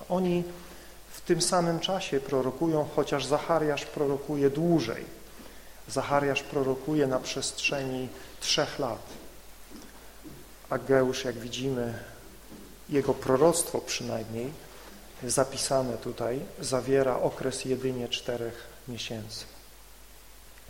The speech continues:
I widzimy, że to słowo, które Bóg przez tych proroków, e, kieruje, w pierwszej kolejności było przekazywane przywódcom.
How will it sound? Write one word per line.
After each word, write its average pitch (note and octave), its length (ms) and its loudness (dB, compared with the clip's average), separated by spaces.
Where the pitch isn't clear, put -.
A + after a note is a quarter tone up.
I E3 180 4
widzimy, B3 460 0
że F3+ 140 2
to - 140 -2
słowo, G3 600 2
które C3+ 340 2
Bóg F3+ 300 2
przez - 300 0
tych - 220 -4
proroków, D3 840 2
e, B2 180 -2
kieruje, D3 800 2
w - 80 -14
pierwszej G#3+ 460 4
kolejności E3+ 960 2
było E3 260 6
przekazywane D3+ 1200 0
przywódcom. D#3+ 840 0